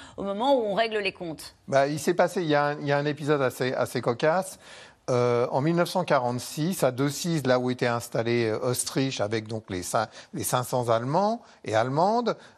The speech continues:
Speaker 2: euh, il y a un meeting organisé par le Parti communiste pour fêter,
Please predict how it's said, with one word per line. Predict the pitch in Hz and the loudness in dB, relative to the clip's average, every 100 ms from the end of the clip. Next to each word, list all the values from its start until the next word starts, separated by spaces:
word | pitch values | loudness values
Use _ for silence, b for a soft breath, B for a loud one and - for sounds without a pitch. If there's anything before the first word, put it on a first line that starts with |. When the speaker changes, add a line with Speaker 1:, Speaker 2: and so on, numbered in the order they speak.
| _ 139 | _ 0
Speaker 2:
euh, | 135 127 127 | 2 2 2
il | |
y | 139 | 2
a | |
un | 139 | 2
meeting | 143 165 160 147 190 151 | 0 -2 0 0 2 2
organisé | 113 127 131 151 | 2 0 -2 0
par | 131 | 0
le | 117 | 2
Parti | 131 143 | -4 -2
communiste | 143 131 131 147 202 - | -4 -2 -2 0 -2 -2
pour | - - | -6 -4
fêter, | 139 127 143 147 175 | -4 -2 0 0 0